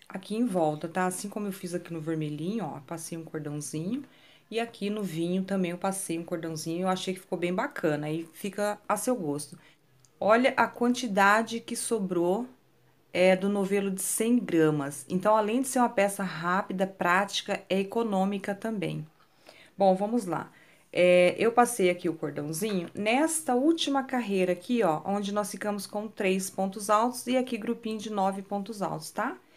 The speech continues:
Eu vim passando, ó, ponto a ponto aqui na parte onde eu tenho três pontos altos, olha, por cada pontinho. E chegando aqui onde eu tenho nove, eu já preferi passar aqui, ó,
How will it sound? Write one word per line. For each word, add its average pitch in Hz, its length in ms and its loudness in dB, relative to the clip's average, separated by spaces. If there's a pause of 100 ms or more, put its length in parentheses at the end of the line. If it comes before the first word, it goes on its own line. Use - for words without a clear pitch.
(180)
Eu 190 100 -2
vim 226 140 0
passando, 226 520 0
ó, 202 80 4
ponto 285 440 0
a 226 60 0
ponto 220 460 0
aqui 190 160 -4
na 185 120 0
parte 170 440 -4
onde 170 120 -8
eu 165 60 -12
tenho 160 240 -6
três 160 340 -4
pontos 151 400 -10
altos, 175 480 -2
olha, 156 380 -6 (540)
por 175 140 -6
cada 240 440 0
pontinho. 170 800 -4 (240)
E 214 60 -10
chegando 226 420 2
aqui 196 220 -2
onde 180 180 0
eu 170 60 -2
tenho 165 200 -2
nove, 165 640 2 (520)
eu 185 80 -2
já 202 120 0
preferi 196 400 -2
passar 175 520 -2
aqui, 202 340 -8
ó, 156 200 -4